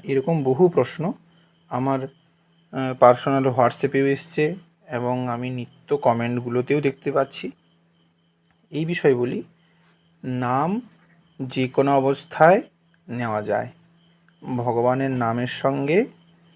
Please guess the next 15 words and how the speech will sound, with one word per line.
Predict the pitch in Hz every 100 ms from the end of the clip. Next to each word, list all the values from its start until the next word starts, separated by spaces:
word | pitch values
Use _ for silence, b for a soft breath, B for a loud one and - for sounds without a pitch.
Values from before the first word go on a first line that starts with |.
| _ -
ভগবান | 120 123 123 147 165 -
অভিন্ন, | 117 120 156 123 110 120 _ _
অর্থাৎ | 113 - 151 131
নাম | 120 110 123 127
উচ্চারণের | 123 - 143 151 156
সঙ্গে | - 120 127 160
সঙ্গে | 196 170 120 - 196 b b b b b -
সেই | - 165 156
নামের | 127 113 127 151 180 170
যিনি | 175 175 139 180 - _ _ _ _ _ _ _ -
আধিকারিক, | 120 120 135 139 131 135 180 - - -
অর্থাৎ | - 120 - 147
সেই | - 147 135
নামের | 113 120 135 151
যিনি | 139 156 156 135 185